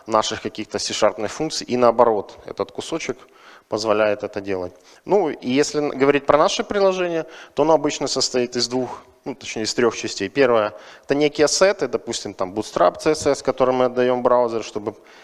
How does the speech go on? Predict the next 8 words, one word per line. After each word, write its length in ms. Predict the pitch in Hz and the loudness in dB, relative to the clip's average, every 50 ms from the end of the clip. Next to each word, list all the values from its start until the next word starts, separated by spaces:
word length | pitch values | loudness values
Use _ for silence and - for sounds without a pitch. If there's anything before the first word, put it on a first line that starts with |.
| - _ _ | -20 _ _
красиво, 440 | - 120 113 - - 127 117 117 | -2 -2 -2 -2 -2 2 4 4
быстро 380 | 110 117 123 - - - 120 113 | 4 4 0 0 0 0 0 0
рендерить 480 | 117 117 110 113 117 107 113 107 - - | -2 -2 -2 0 0 0 0 -2 -4 -4
нашу 260 | 117 113 - - 110 | -4 -4 -4 -6 -8
страницу. 540 | - - 113 117 117 117 117 - - 107 - - - - - - - - - _ _ - | -8 -6 -4 -4 -4 -4 -4 -6 -8 -10 -12 -14 -20 -20 -20 -20 -20 -20 -20 _ _ -2
Потом 580 | 131 - - 139 127 117 107 - - - - - - | 0 2 4 4 4 4 0 -6 -10 -18 -20 -4 4
набора 380 | 120 131 127 139 143 139 127 | 6 6 8 8 6 6 6
вьюшек 480 | 120 123 120 135 151 - - 196 190 | 4 0 -4 -8 -8 -6 -6 -6 -6